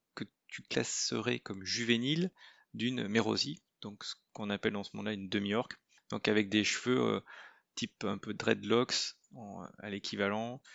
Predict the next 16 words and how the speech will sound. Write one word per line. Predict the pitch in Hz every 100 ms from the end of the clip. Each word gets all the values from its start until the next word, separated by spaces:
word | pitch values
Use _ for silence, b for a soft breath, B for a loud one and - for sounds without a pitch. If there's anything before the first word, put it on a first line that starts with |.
| b b b -
euh, | 101 101
des | 104
sortes | 101 104 -
de |
piercings | - 110 - - 117 104
sur | 98 -
les | 104 98
oreilles, | 104 98 107 104 107 101
euh, | 92 92 92 95 98
au | 110 104
nez, | 104 107 110 113 107 104 107
et, | 98
euh, | 95 B B B
surtout | - 113 123
la, | 117 104 - _ _ -
la | 101 92